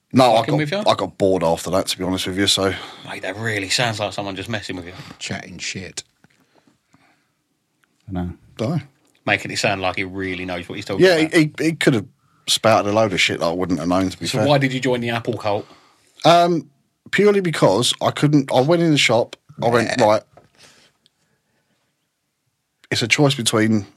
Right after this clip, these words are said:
Speaker 1: one or the other." I thought, "I've had these Samsungs for years."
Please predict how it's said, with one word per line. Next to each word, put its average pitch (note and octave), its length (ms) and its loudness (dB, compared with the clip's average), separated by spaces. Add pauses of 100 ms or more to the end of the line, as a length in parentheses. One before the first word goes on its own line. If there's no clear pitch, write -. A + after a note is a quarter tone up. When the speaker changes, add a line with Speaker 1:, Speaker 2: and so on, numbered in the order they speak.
(180)
Speaker 1:
one A2+ 200 4
or G#2 100 2
the F#2+ 120 0
other." F#2 300 2 (1000)
I - 40 -14
thought, A2 300 0 (100)
"I've A#2 100 -2
had C3 160 0
these F#2 220 0
Samsungs F#2 440 -2
for F2+ 100 -6
years." A2 480 0